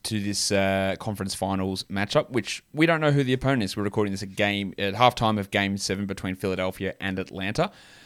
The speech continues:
You know, we know that, that that's, you know, that's tight at the moment. The Hawks are up by two points. It's been a,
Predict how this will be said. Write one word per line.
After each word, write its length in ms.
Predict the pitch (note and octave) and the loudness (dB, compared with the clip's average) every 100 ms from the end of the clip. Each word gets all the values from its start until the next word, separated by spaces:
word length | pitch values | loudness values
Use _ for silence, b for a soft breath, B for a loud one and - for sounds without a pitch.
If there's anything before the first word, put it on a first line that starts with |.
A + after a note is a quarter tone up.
| b b - | b b 2
You 80 | G#3 | 4
know, 80 | |
we 440 | G#3 F#3 F3 D#3 D#3+ | 4 2 0 2 6
know 220 | C#3+ C3 | 8 8
that, 120 | B2 | 8
that 160 | G2+ G#2 | 0 -2
that's, 240 | A2 - | -2 -2
you 140 | - F#2+ | -2 0
know, 40 | |
that's 240 | G2+ - | 0 -2
tight 300 | - - G#2+ | 0 6 8
at 80 | G2 | 8
the 80 | F#2+ | 2
moment. 260 | G#2 A2 F#2 | 0 0 -2
The 80 | |
Hawks 300 | G2 G2+ - | -4 -4 -2
are 60 | G2 | -2
up 100 | F#2+ | 0
by 140 | F#2 F#2+ | -2 -4
two 240 | - F#2+ | -4 -6
points. 260 | - F#3+ - | -4 -4 -2
It's 200 | G#2+ - | -4 -2
been 200 | G2+ | -2
a, 80 | G2 | -2